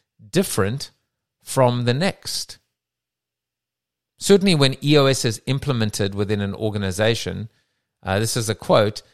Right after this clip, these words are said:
"It's like watching a flower bloom in fast forward." It's profa-, the transformation is profound and invigorating. So, to summarize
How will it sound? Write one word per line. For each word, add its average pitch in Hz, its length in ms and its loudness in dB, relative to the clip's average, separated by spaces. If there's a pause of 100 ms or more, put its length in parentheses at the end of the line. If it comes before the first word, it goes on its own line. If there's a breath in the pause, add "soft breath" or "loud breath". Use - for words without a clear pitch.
"It's 120 200 -4
like 139 180 4
watching 147 520 2
a 120 60 -6
flower 143 600 2
bloom 117 640 0
in 113 140 -2
fast 165 500 0
forward." 180 520 0 (1300)
It's - 160 -6
profa-, 160 560 2
the 123 240 4 (160 loud breath)
transformation 160 720 2
is 123 100 -2
profound 131 680 0
and 113 120 -4
invigorating. 101 880 -4 (1600)
So, 123 420 2 (680)
to - 140 -2
summarize 127 800 -2